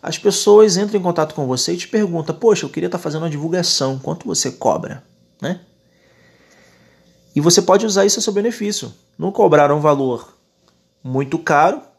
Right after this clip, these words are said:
né? Pra não esvaziar o bolso do seu cliente,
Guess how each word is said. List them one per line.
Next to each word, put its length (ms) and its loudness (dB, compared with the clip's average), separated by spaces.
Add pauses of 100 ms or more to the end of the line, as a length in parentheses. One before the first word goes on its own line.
(1400)
né? 260 -4 (580)
Pra 140 4
não 760 -2
esvaziar 500 0
o 40 0
bolso 600 0 (240)
do 140 -8
seu 180 -8
cliente, 680 -2